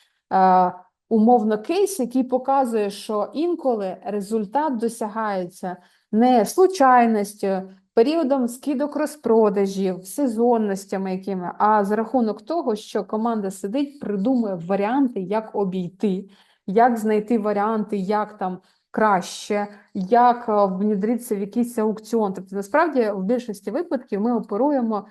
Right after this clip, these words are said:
м, е, при аналізі в правильному руслі ми не йдемо, звітами по статистиці аукціонів. У кожного з вас вони є в розрізі кожних тестових кампаній.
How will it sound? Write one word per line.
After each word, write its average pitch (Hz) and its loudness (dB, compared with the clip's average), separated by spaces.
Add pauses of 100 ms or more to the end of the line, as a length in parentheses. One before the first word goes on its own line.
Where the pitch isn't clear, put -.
(340)
м, 202 -4
е, 196 -2
при 247 4
аналізі 196 2
в 185 -12
правильному 196 -2
руслі 196 -6
ми 185 -4
не 185 -6
йдемо, 214 -2
звітами 208 -6
по 185 -8
статистиці 214 -6
аукціонів. 190 -4
У - -8
кожного 214 2
з 190 -4
вас 277 0
вони 214 -2
є 180 -2
в 175 -8
розрізі 196 -2
кожних 240 -2 (140)
тестових 190 -2
кампаній. 202 0